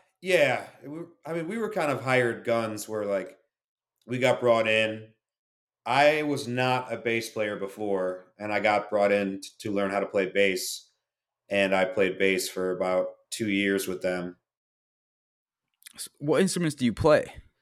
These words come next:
Speaker 1: Uh, drums originally.
Speaker 2: Yeah.
Speaker 1: And then I D J. I'm a very shitty guitar player,
Speaker 2: <laughs>
Speaker 1: and I'm pretty shitty at playing bass.
Speaker 2: Hey, honesty at its finest. At least you're not trying to be something you're not.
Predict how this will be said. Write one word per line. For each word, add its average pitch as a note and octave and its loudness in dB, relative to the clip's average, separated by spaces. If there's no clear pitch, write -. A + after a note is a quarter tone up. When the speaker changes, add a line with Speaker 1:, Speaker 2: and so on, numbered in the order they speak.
Speaker 1:
Uh, A2+ 4
drums D3 0
originally. G#2 -4
Speaker 2:
Yeah. A2 0
Speaker 1:
And G#2+ -2
then A2 2
I G#2 6
D G#2 -2
J. G2 2
I'm G2+ -4
a G2+ 2
very A2 4
shitty G#2+ 0
guitar G2 2
player, F#2 0
Speaker 2:
<laughs> - -2
Speaker 1:
and C#3 2
I'm G2 0
pretty A2 4
shitty G2 4
at F2+ -2
playing F2+ 2
bass. F2 -8
Speaker 2:
Hey, F3+ -6
honesty C3 2
at B2 4
its A2+ -4
finest. A#2+ 0
At A2+ -6
least B2+ 0
you're C3+ 0
not B2+ 2
trying C3 4
to A#2+ 2
be A#2+ 0
something B2 0
you're G#2 -4
not. A2 0